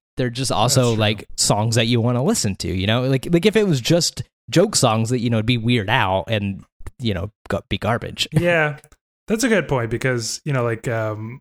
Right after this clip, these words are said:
Speaker 2: Ween's, like, Chocolate and Cheese or whatever. A lot of times they're, like, making fun of different genres and
Speaker 1: Mm-hmm.
Speaker 2: stuff like that. Um, and it just so happens that, like, all the songs are really good, so it, you kinda, like, get to enjoy it anyway, um,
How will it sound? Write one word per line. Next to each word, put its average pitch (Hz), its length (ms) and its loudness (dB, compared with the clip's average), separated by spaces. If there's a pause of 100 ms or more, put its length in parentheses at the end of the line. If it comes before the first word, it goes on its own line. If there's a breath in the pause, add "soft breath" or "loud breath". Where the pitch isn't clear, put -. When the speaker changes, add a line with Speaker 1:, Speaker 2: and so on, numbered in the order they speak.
Speaker 2:
Ween's, 139 400 0
like, 113 140 -4
Chocolate 123 400 -2
and 110 100 -4
Cheese 113 320 -4
or 101 60 -6
whatever. 104 180 -6
A 117 80 -2
lot 175 80 2
of 196 80 -2
times 143 200 0
they're, 127 100 0
like, 110 100 -4
making 120 280 -2
fun 123 180 -2
of 107 60 -8
different 113 340 -4 (100)
genres 110 560 -2
and 139 140 2
Speaker 1:
Mm-hmm. 110 80 0
Speaker 2:
stuff 104 160 -4
like 107 140 -6
that. 107 280 -6 (400 loud breath)
Um, 120 340 0 (680)
and 147 120 2
it 147 60 0
just 156 220 -2
so 165 100 2
happens 135 320 0
that, 120 80 -2
like, 113 240 -6
all 127 100 0
the 120 80 -4
songs 120 300 -4
are 110 80 -2
really 110 220 -4
good, 107 280 -6
so 107 200 -6
it, 127 240 -8
you 123 180 -6
kinda, 131 260 0
like, 110 220 -4
get 127 160 -2
to 120 200 -2 (100)
enjoy 123 380 0
it 123 280 -2
anyway, 131 520 0 (100)
um, 120 300 -2